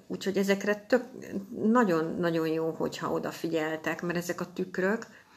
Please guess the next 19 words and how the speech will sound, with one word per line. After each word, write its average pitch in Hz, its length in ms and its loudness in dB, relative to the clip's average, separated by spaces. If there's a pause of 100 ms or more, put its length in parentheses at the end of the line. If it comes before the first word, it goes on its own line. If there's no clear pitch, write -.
(240)
ezek 190 240 0
mindig 202 320 4
megállítanak, 151 840 -2
ha - 180 -2
akarjuk, 190 580 2
ha 185 220 2
nem. 151 260 -6
És - 200 -2
addig 208 380 4
nem 233 180 4
mehetünk 156 480 -2
tovább, 190 400 0
amíg 185 300 0
ott 196 220 -2
meg 170 220 2
nem 165 160 -2
oldjuk 151 320 -2
a 190 60 -4
feladatunkat. 139 1040 -6